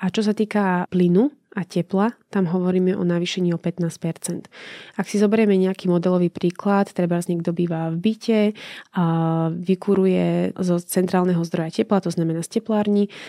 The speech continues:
tak elektrínu, ak mal tridsať eur za mesiac, tam sa nezvýši nič a pokiaľ plyn napríklad platil sedemdesiat eur na mesiac, tam spomínal minister práce Krajniak, že by sa mali mesačné náklady navýšiť o dvanásť eur. Čiže typujem, že osemdesiatdva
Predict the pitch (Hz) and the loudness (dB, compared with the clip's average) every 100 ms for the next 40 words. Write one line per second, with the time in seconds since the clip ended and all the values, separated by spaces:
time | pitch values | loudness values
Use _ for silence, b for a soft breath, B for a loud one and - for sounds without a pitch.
0 | B 190 - - 233 220 - 208 185 170 | B -4 -2 2 2 2 2 4 4 2
1 | 160 - 185 202 202 196 185 185 180 185 | 0 -2 -2 0 0 2 2 2 0 -4
2 | - 170 - 170 165 160 - 147 208 240 | -2 -2 0 -2 -2 -6 -4 0 2 2
3 | - - - - 180 175 170 180 180 170 | -2 -8 -6 -4 0 0 0 0 2 0
4 | - - 165 - 165 160 160 - 190 190 | -4 -8 -8 -6 -6 -4 -8 -2 -2 -2
5 | 185 190 185 185 180 180 - 180 180 B | -2 -2 0 0 0 0 -2 -4 -6 B
6 | B B - 180 180 - 180 175 175 170 | B B 0 2 2 0 2 4 4 2
7 | 170 170 175 170 170 175 - 170 - - | 0 0 0 0 -2 -6 -4 -4 -4 -4
8 | 170 165 165 165 - 170 165 160 165 165 | -2 0 0 0 -4 -2 -2 -2 -2 0
9 | 156 160 165 160 165 - 165 160 165 160 | 0 0 0 -2 -4 -2 -2 0 -2 -2
10 | 160 165 156 151 - 151 156 156 147 147 | -2 -2 -2 -6 -6 -4 -4 -4 -6 -8
11 | - 165 151 160 _ - 165 165 165 _ | -8 -6 -4 -6 _ -6 -4 -4 -6 _
12 | _ - 160 160 156 - 170 170 160 - | _ -6 -4 -6 -6 -8 -8 -8 -8 -8
13 | - | -2